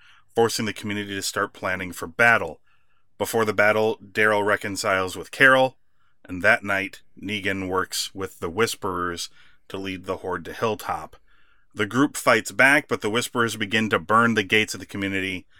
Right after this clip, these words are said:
using flammable tree sap.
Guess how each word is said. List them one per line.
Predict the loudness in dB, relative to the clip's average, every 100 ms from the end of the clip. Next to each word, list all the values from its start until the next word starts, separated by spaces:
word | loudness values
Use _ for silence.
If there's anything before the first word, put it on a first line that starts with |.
| -20 -20 _
using | -6 0 0 2 2 2
flammable | -4 -8 -6 2 4 4 4 4 4 2 -4
tree | -14 -8 -4 -4
sap. | -4 -6 -6 -12